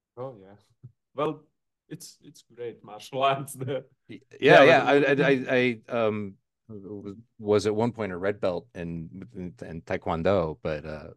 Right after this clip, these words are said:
Speaker 2: but, but
Speaker 1: Mm-hmm.
Speaker 2: this is all kind of made up comic book kung fu, you know?
Speaker 1: Oh, yeah.
Speaker 3: Oh, you, you did Taekwondo?
Speaker 2: Yeah, yeah. Not well, but,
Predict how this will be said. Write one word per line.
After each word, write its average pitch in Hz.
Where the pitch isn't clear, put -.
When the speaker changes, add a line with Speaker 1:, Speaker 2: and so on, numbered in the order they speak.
Speaker 2:
but, 82
but 147
Speaker 1:
Mm-hmm. -
Speaker 2:
this 101
is 85
all 87
kind 85
of 76
made 85
up 80
comic 90
book 85
kung 85
fu, 85
you 87
know? 87
Speaker 1:
Oh, 110
yeah. 101
Speaker 3:
Oh, 170
you, 185
you 190
did 254
Taekwondo? 214
Speaker 2:
Yeah, 92
yeah. 82
Not 110
well, 92
but, 85